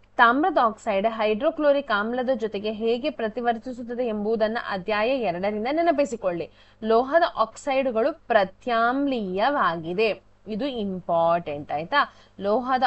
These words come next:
ಆಕ್ಸೈಡಿನ, ಆ, ಗುಣ ಹೇಗಿದೆ? ಇದು ಪ್ರತ್ಯಾಮ್ಲೀಯ. ಲೋಹದ ಆಕ್ಸೈಡ್ ಏನಾಗಿರ್ತದೆ? ಅದು ಪ್ರತ್ಯಾಮ್ಲೀಯ ಗುಣವನ್ನ ಹೊಂದಿದೆ. ಇದು ನಿಮ್ಗೆ ಗೊತ್ತಿರ್ಬೇಕು ಆಯ್ತಾ? ನೀವು ಯಾವುದೇ ಲೋಹವನ್ನ ಉರಿಸಿದಾಗ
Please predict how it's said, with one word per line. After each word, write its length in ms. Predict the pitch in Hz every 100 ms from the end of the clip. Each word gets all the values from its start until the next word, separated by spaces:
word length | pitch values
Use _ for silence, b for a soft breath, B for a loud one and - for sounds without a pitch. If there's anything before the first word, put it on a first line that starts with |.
| -
ಆಕ್ಸೈಡಿನ, 720 | 226 - - 247 254 254 233 190 180 277 B B B
ಆ, 160 | - 180
ಗುಣ 340 | 196 185 240 311
ಹೇಗಿದೆ? 680 | 330 320 294 240 202 185 180
ಇದು 320 | - 226 339
ಪ್ರತ್ಯಾಮ್ಲೀಯ. 960 | 330 - 226 214 - 294 302 277 208 165 - _ _ _ _ - _ -
ಲೋಹದ 340 | 208 208 220 214
ಆಕ್ಸೈಡ್ 380 | 214 214 247 233
ಏನಾಗಿರ್ತದೆ? 960 | 226 226 220 214 214 233 415 - - -
ಅದು 480 | 208 214 440 - - - -
ಪ್ರತ್ಯಾಮ್ಲೀಯ 1000 | 240 233 - 302 294 294 285 247 226 254
ಗುಣವನ್ನ 580 | 226 226 214 190 190 254
ಹೊಂದಿದೆ. 460 | 349 285 269 226 175
ಇದು 280 | - 226 311
ನಿಮ್ಗೆ 320 | 269 220 277
ಗೊತ್ತಿರ್ಬೇಕು 840 | 226 233 - 294 202 170 - 156 - - 175
ಆಯ್ತಾ? 180 | 185 285
ನೀವು 200 | 233 214
ಯಾವುದೇ 720 | 196 180 220 233 285 359 415 B B 208
ಲೋಹವನ್ನ 760 | 226 262 262 269 254 240 240 294
ಉರಿಸಿದಾಗ 840 | 254 214 233 254 262 185 160 156